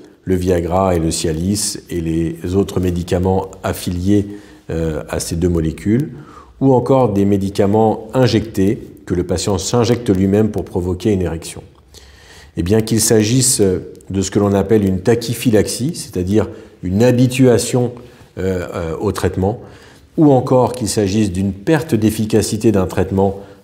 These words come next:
par une aggravation de la situation, euh, au niveau des tissus, euh, de l'érection du patient, plusieurs études ont montré que le recours aux injections de Botox permettait de revenir en arrière,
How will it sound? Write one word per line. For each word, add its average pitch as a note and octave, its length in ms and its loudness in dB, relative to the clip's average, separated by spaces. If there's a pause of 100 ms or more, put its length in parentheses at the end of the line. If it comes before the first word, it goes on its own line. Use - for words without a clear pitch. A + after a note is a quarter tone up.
(120)
par F#2+ 520 0
une F#2 160 -2
aggravation G#2+ 640 2
de G2 60 2
la F2 80 2
situation, F#2+ 760 -4 (400)
euh, E2 220 -4
au G#2+ 80 0
niveau G2+ 260 4
des F2+ 140 0
tissus, G#2+ 500 -4 (460)
euh, E2 360 -2
de D#2+ 140 2
l'érection G2 460 2
du E2+ 100 -4
patient, G2+ 560 -4 (1600)
plusieurs C3+ 400 4
études C3 260 2
ont A2+ 60 6
montré A2 440 2
que A2+ 360 4
le G2+ 120 2
recours A#2 420 4
aux G2+ 140 4
injections G2 380 0
de F#2+ 100 0
Botox F#2+ 500 0
permettait G#2 460 2
de G2 120 2
revenir A#2+ 600 4
en G#2 140 2
arrière, F2 480 -2